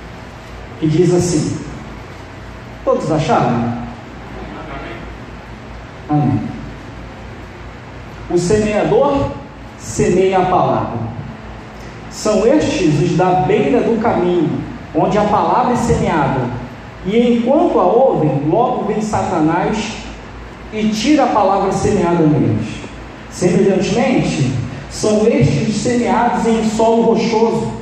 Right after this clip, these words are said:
os quais, ouvindo a palavra, logo recebem com alegria. Mas eles não têm raiz em si mesmos, sendo antes de pouca duração, e em lhes chegando a angústia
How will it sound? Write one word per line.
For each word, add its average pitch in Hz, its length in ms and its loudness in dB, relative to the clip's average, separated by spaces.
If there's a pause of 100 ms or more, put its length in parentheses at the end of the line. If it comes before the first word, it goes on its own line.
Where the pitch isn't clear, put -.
(260)
os 214 300 2
quais, 262 360 2
ouvindo 190 440 2
a 95 60 2
palavra, - 760 2 (340)
logo 233 540 4
recebem 220 680 0
com 214 100 2
alegria. 156 600 4 (520)
Mas 170 360 4
eles 233 340 2
não 220 220 2
têm 247 180 2
raiz 220 500 2
em 233 140 4
si 202 260 0
mesmos, 151 500 4 (440)
sendo 233 720 4
antes - 240 0
de 214 120 2
pouca 214 360 6
duração, 180 880 2 (920)
e 233 220 6
em 269 240 4
lhes 233 160 4
chegando 240 600 4
a 240 140 4
angústia 196 640 2